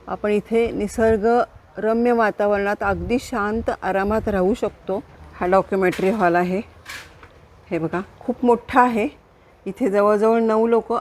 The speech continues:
आरामात झोपू शकतात आणि इथेही एसी आहे, दोन पंखे आहेत आणि कपडे ठेवण्यासाठी, सामान ठेवण्यासाठी कपाट आहे. इथे हँगर आहेत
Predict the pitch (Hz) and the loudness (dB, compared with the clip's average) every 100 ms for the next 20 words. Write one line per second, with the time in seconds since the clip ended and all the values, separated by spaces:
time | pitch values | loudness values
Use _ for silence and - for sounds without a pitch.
0 | - 208 214 208 233 196 254 196 202 190 | -2 -2 0 0 -2 -2 -4 -4 -6 -6
1 | - 175 240 - - - - - - - | -8 -8 -10 -12 -20 -20 -20 -20 -20 -20
2 | - - - - - - - - - - | -20 -20 -20 -20 -20 -20 -20 -20 -20 -20
3 | - - 165 170 - 190 220 208 226 127 | -14 -4 0 0 -2 -4 -4 -4 -4 -2
4 | 202 190 220 208 196 190 202 214 - - | -2 -2 -2 0 0 -2 -6 -6 -12 -20
5 | - - _ - 190 208 202 196 190 - | -20 -20 _ -2 2 2 2 0 0 0
6 | 208 202 196 214 - - - - - - | -2 0 -4 -8 -12 -20 -20 -20 -20 -20
7 | - - - - - - - - - - | -20 -20 -20 -20 -20 -20 -20 -20 -20 -20
8 | - - - - 165 175 175 175 208 190 | -20 -20 -18 -8 -2 2 2 2 0 -2
9 | 196 190 190 185 240 190 180 180 190 185 | 2 2 2 0 -2 0 0 0 -4 -2
10 | 185 180 180 175 - 202 175 175 190 202 | 0 2 0 -2 -6 -4 -2 0 -2 0
11 | 175 180 175 190 180 180 175 170 - 123 | -2 -2 -6 -4 0 0 0 -4 0 0
12 | 196 98 95 95 - - - - _ _ | 0 -4 -4 -6 -8 -20 -20 -20 _ _
13 | _ 175 196 196 180 175 180 208 202 196 | _ -8 -6 -2 0 2 4 4 2 -2